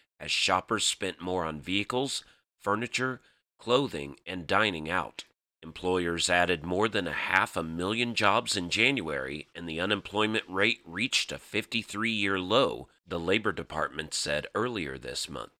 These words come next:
High inflation also cooled slightly in January. The Federal Reserve Bank of Atlanta on Wednesday increased its estimate of first quarter U S gross domestic product to a two point four percent annual rate from two point two percent,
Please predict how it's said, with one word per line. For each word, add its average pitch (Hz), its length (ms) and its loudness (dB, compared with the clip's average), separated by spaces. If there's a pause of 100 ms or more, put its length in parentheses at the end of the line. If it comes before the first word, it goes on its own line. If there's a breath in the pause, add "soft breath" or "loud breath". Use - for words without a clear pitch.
(440)
High 98 180 4
inflation 90 720 0
also 98 480 -2
cooled 110 420 -8
slightly 107 560 0
in 98 140 -2
January. 87 800 -4 (340)
The 101 80 -10
Federal 95 580 2
Reserve 85 600 -2
Bank 90 260 -6
of 85 140 -6
Atlanta 87 600 -4
on 87 280 -2
Wednesday 107 600 2
increased 101 680 -6
its 87 200 -6
estimate 71 500 -4
of 67 80 -12
first - 480 -6
quarter 110 360 -6
U 98 320 -4
S 104 180 0
gross 101 480 -2
domestic 85 580 -6
product - 680 -4
to 78 160 -10
a 73 40 -8
two - 240 -8
point 113 360 -4
four 143 320 -6
percent 73 500 -6
annual 71 480 -6
rate 73 300 -6
from 71 240 -12
two 98 200 -8
point 80 360 -10
two 139 160 -6
percent, 64 560 -6